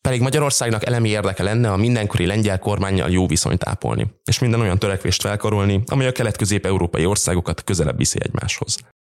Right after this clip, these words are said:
Ez fontos lenne mind az orosz birodalmi politika fenyegetése, mind az E U-ban történő érdekérvényesítés,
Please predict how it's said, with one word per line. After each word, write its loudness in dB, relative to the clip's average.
Ez -2
fontos 0
lenne 2
mind 4
az 0
orosz 0
birodalmi 2
politika 0
fenyegetése, 0
mind 2
az 0
E 2
U-ban 2
történő 0
érdekérvényesítés, 0